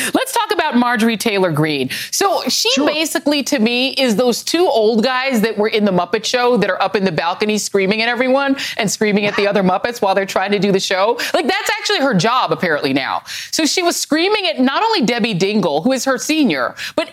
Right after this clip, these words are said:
Speaker 1: anyone else who walked out of the Capitol today, just screaming at them and being like, "Nah!" I, I, I, your thoughts, <laughs> Dean?
Speaker 2: Was she screaming,
Speaker 1: Breakfast
Speaker 2: "Please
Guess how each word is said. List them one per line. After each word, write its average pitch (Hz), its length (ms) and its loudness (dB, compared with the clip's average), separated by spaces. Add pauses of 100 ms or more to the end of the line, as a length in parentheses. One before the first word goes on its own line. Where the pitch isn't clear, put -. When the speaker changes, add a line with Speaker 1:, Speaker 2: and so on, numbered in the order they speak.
(140)
Speaker 1:
anyone 440 480 0
else 370 280 0
who 330 100 2
walked 277 460 0
out 262 300 0
of 214 80 -2
the 220 60 0
Capitol 214 460 -2
today, 151 200 0
just 349 260 -2
screaming 339 520 0
at 190 100 -8
them 175 200 -2
and 208 80 -4
being 277 200 0
like, 302 160 -2
"Nah!" 539 1300 0
I, 320 60 -2
I, 302 400 -6
I, 277 280 -4
your 269 140 2
thoughts, 196 300 -2
<laughs> - 20 2
Dean? 269 500 0 (1300)
Speaker 2:
Was 269 160 0
she 330 120 2
screaming, 302 360 0
Speaker 1:
Breakfast 302 180 0
Speaker 2:
"Please 311 260 2